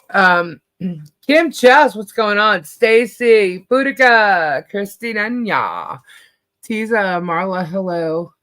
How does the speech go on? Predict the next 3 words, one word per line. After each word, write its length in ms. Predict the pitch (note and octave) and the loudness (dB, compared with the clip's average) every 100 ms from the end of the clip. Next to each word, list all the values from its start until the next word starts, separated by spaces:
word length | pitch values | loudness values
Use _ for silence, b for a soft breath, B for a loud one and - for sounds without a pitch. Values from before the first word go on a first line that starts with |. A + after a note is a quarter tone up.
| _ _ - | _ _ -10
Hi, 200 | F3 F#3 | -6 -6
everyone. 880 | F#3 F#3+ F3 D#3+ D#3+ D#3+ D#3 D#3+ D#3+ _ _ _ _ _ _ _ - | -8 -10 -10 -10 -12 -12 -14 -16 -18 _ _ _ _ _ _ _ -10
Miyagi, 880 | F3 E3+ G3 A3 A3+ A3+ A3 A3+ | -2 2 2 0 -2 -4 -4 -6